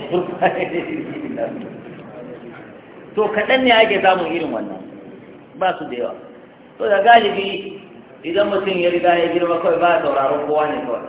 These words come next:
Ba a sauraron kowa. Allah ya sa mu dace, Allah ya sa kokon mutum. Mala ya ce, "Wala Abdul, abin nan, ah, walimla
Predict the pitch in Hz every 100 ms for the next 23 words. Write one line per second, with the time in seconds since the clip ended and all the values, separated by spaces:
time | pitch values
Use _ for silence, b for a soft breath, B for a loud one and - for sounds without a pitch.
0 | - - - 190 185 135 139 131 139 135
1 | 127 131 - - - - - - - -
2 | - - - - - - - 139 131 -
3 | 147 127 117 107 120 120 117 - - -
4 | 123 131 120 127 - - - - - -
5 | - - - - - 135 151 151 147 147
6 | 127 131 147 151 131 135 - 135 139 135
7 | - - - - - - - 117 120 147
8 | 139 127 123 127 117 113 107 101 - -
9 | 117 139 170 160 147 139